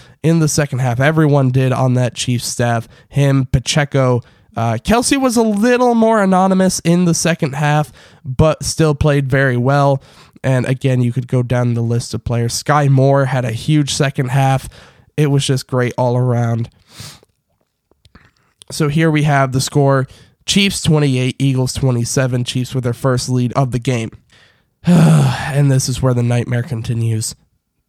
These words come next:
The Eagles went three and out, decided to punt it away.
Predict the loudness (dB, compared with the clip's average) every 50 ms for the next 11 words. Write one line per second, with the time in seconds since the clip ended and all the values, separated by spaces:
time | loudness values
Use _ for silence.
0 | _ _ _ _ -2 0 2 4 4 4 2 2 2 2 0 0 0 -4 -4 -2
1 | 0 2 2 2 2 2 2 2 0 -2 -4 _ _ _ _ _ _ -2 0 0
2 | 2 2 0 0 0 -2 -2 -2 0 2 0 0 2 0 0 0 2 0 0 0
3 | 0 0 -2